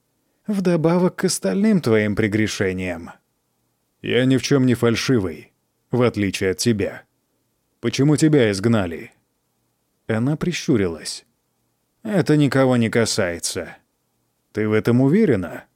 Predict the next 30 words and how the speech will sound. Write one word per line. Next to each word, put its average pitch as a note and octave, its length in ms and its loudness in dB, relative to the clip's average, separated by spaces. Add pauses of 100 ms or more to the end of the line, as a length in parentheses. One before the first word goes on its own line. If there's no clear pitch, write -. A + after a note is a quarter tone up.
(680)
Что - 260 -4
за F3+ 140 4
преступление F3 720 2
ты G2+ 160 0
совершила, A2 680 2
что F#2+ 220 -6
тебя G#2 320 2
изгнали G2+ 760 0
не G#2+ 140 -4
на A2 160 2
один A2 300 2
цикл, G2 480 -2
а G2+ 160 0
на A#2 160 2
десять?» F#2+ 680 -4 (800)
«С - 80 -14
чего G#3+ 340 0
ты G3 160 2
взял, G3 240 2
что E3 220 -2
я E3 160 2
не D#3+ 120 2
сама F3+ 400 2
осталась, F#2+ 520 -2
как G2+ 180 -4
Гедеон?» G#2+ 580 0 (800)
«И - 160 -4
забросила B2 600 2
свои B2 280 2
обязанности? C3 960 0